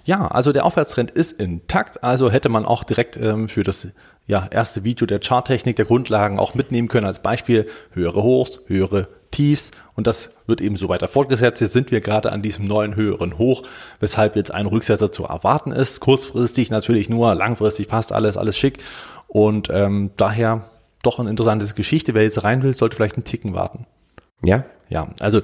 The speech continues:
Speaker 1: ich habe ja einen Pfeil eingezeichnet, ein bisschen runter wird's noch mal gehen, bevor es dann, ähm, auf den alten Hochs wieder drehen könnte innerhalb des Aufwärtstrendes. Deswegen bin ich da eigentlich sehr zuversichtlich, dass es weitergeht.
Speaker 2: Schauen wir uns die Peer Group an. Wen haben wir dabei?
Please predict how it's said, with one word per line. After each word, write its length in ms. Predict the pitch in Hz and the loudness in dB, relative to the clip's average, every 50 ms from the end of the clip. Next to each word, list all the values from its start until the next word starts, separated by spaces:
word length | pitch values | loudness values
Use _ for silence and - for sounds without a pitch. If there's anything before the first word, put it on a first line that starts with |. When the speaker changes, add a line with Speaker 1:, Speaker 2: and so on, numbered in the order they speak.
| - - | -2 -4
Speaker 1:
ich 100 | - 98 | -4 -2
habe 120 | 127 117 113 | 0 0 0
ja 40 | 95 | 0
einen 80 | 87 | 0
Pfeil 180 | - 117 117 95 | 2 2 2 2
eingezeichnet, 600 | 92 104 107 107 - - 107 104 - 107 95 - | 2 0 0 -2 0 0 0 0 0 -2 -4 -4
ein 100 | - 98 - | -6 -8 -4
bisschen 360 | - 123 117 - - - 104 | -2 -2 0 0 0 0 2
runter 460 | 95 101 110 113 - 104 101 98 - - - - - - | 2 2 2 2 2 0 0 -2 -4 -6 -14 -20 -4 0
wird's 180 | 110 113 - | 0 0 2
noch 120 | - 117 92 | 0 0 0
mal 140 | 104 101 98 | 2 0 0
gehen, 300 | - 104 107 107 104 - - - - | 2 2 0 0 0 -2 -8 -8 -6
bevor 320 | - 104 - - 110 104 95 | -6 -4 0 2 2 4 2
es 100 | - - | 2 0
dann, 340 | - 92 90 90 90 85 - | -2 -2 0 -2 -2 -4 -4
ähm, 320 | - 92 90 87 95 - - | -4 -4 -4 -4 -6 -6 -2
auf 120 | - 117 | -2 0
den 140 | - 135 107 | 2 2 2
alten 260 | - 120 120 123 107 | 2 2 0 0 0
Hochs 240 | 95 110 117 113 - | 2 2 2 0 0
wieder 220 | - 95 101 98 92 | -2 -2 -2 -2 -2
drehen 500 | - - - - - 117 123 131 131 120 | -4 -8 -6 -2 2 2 4 4 2 2
könnte 300 | - 123 117 117 110 - | 2 0 2 2 2 2
innerhalb 340 | - 110 104 92 95 90 | 2 0 0 0 -2 -2
des 140 | - 95 - | -4 -4 -2
Aufwärtstrendes. 640 | 73 87 90 - 101 - - - - 95 92 87 85 | -2 -2 0 -2 -2 -4 -4 -2 -2 -2 -2 -2 -4
Deswegen 340 | 92 87 - 98 95 90 85 - - - - - _ | -6 -4 -4 -4 -4 -4 -6 -10 -14 -20 -20 -12 _
bin 80 | - 98 | -4 -4
ich 120 | 90 - | -4 -2
da 100 | - - | -4 -6
eigentlich 240 | 82 82 90 - - | -6 -4 -6 -8 -4
sehr 340 | - 90 85 82 80 80 80 - _ _ _ _ | -4 -2 -2 -2 -2 -6 -8 -12 _ _ _ _
zuversichtlich, 640 | - 139 135 147 131 127 123 - 127 120 - - - _ _ _ _ _ _ _ _ _ _ _ - | -2 2 4 4 4 2 2 0 -2 -4 -4 -8 -18 _ _ _ _ _ _ _ _ _ _ _ -6
dass 120 | - 139 131 | -6 -4 -2
es 60 | - | -2
weitergeht. 380 | 90 82 85 85 85 - - - _ _ _ | -2 -4 -4 -6 -12 -16 -20 -20 _ _ _
Speaker 2:
Schauen 240 | - - - 120 143 | -4 0 2 4 4
wir 100 | 147 131 | 6 6
uns 180 | 139 147 - | 4 4 2
die 100 | - - | -2 -4
Peer 160 | - - 160 151 | 0 0 2 2
Group 200 | 143 123 95 67 | 2 2 2 2
an. 240 | 71 85 85 85 | 2 2 2 2
Wen 160 | 80 92 98 110 | 2 2 2 2
haben 120 | 135 139 | 2 2
wir 80 | 127 113 | 4 4
dabei? 340 | 101 90 76 80 76 65 | 2 2 2 0 -2 -2